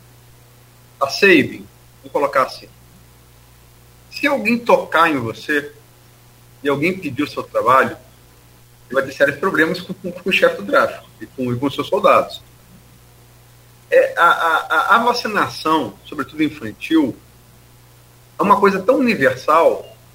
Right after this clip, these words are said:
que o ser humano mais cruel, ele, é, dá proteção à ação da imunização. Esse governo, é, é, é, eu não quero fazer julgamento, mas é inevitável fazer julgamento.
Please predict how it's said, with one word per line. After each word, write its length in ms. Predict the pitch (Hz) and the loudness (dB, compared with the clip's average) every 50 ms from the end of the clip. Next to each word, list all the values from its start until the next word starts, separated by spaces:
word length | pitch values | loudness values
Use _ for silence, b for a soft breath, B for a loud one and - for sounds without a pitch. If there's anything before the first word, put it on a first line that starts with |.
| - - - - _ | -20 -20 -20 -20 _
que 80 | - 180 | -8 -8
o 60 | 185 | -6
ser 300 | 185 - 226 220 233 226 | -4 0 2 4 4 4
humano 480 | 202 170 151 151 160 170 165 147 135 131 | 2 0 0 2 4 4 4 4 2 2
mais 500 | 139 165 202 233 240 233 - - - - - - - - - - - - - _ _ - _ _ _ _ _ _ | 2 2 2 0 0 -4 -6 -10 -14 -18 -20 -20 -20 -20 -20 -20 -20 -20 -20 _ _ -20 _ _ _ _ _ _
cruel, 720 | - 160 147 151 160 170 175 170 156 135 120 107 101 - - _ _ _ _ _ _ _ _ _ _ _ _ _ _ _ _ _ | 0 2 4 6 6 6 6 6 4 2 -2 -6 -8 -12 -18 _ _ _ _ _ _ _ _ _ _ _ _ _ _ _ _ _
ele, 540 | 156 160 170 190 208 208 214 233 233 233 - - - _ - - _ - | 0 2 4 4 4 2 0 -6 -6 -8 -12 -18 -20 _ -20 -20 _ -10
é, 240 | - 156 160 - - - | -4 -2 -2 -2 -2 0
dá 160 | 127 170 190 | 2 2 2
proteção 800 | 202 - 226 220 - 208 190 - - - - 175 196 214 208 202 | 2 0 -2 -4 -2 -4 -6 -6 -6 -4 -2 -2 -2 -2 -4 -4
à 120 | 208 208 | -4 -4
ação 360 | 202 - - - 175 180 202 | -4 -6 -6 -6 -4 -4 -2
da 80 | 196 196 | -2 -2
imunização. 580 | 180 160 139 131 120 120 107 - - - - 90 - _ - - - - - - _ _ _ _ _ _ _ _ _ _ _ _ _ _ _ _ _ _ _ _ _ - - - - - - - - - - - - - - - - - | -2 -2 -4 -2 -4 -4 -6 -6 -10 -18 -20 -20 -20 _ -20 -20 -20 -20 -20 -20 _ _ _ _ _ _ _ _ _ _ _ _ _ _ _ _ _ _ _ _ _ -20 -20 -20 -20 -20 -20 -20 -20 -20 -20 -20 -20 -20 -20 -20 -6 -2
Esse 240 | - 254 - - 269 | -2 -2 -2 -4 -8
governo, 760 | 220 220 202 139 113 95 120 143 160 170 160 123 107 101 98 - - - - - - - - - - - - _ _ - - - - - _ - | -8 -8 -8 -8 -6 -2 0 2 2 2 2 0 -4 -12 -14 -16 -20 -20 -20 -20 -20 -20 -20 -20 -20 -20 -20 _ _ -20 -20 -20 -20 -20 _ -8
é, 260 | - - - - 208 | -8 -6 -4 -2 -2
é, 200 | 208 - - 185 | -2 2 2 2
é, 120 | 190 - - | 2 0 -2
eu 160 | 214 214 226 | -6 -6 -4
não 120 | 226 240 | -4 -4
quero 300 | 226 - - 226 240 208 | -6 -2 0 0 0 2
fazer 260 | - 202 170 151 165 160 | 2 0 0 0 0 -2
julgamento, 400 | 160 143 143 143 143 175 185 220 | 0 2 2 2 4 2 0 0
mas 140 | 220 226 | 2 2
é 40 | 240 | 2
inevitável 600 | 247 247 262 254 247 - - 185 196 208 190 - - | 4 4 2 2 0 0 2 2 4 4 2 2 -2
fazer 200 | 139 123 123 120 | -2 0 0 0
julgamento. 500 | 120 113 107 107 101 101 101 92 85 | 0 0 -2 -2 -2 -4 -6 -8 -10